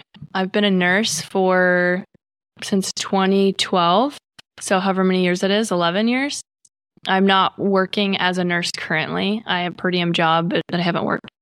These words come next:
at since March of this year, I believe. So pretty much on my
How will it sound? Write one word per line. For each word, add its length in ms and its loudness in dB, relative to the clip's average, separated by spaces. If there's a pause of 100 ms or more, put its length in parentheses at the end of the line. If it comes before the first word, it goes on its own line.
at 240 -2
since 580 -4 (100)
March 400 -2 (100)
of 100 -2
this 240 0
year, 100 0
I 60 0
believe. 360 2 (520)
So 340 0
pretty 240 0
much 220 2
on 160 0
my 400 0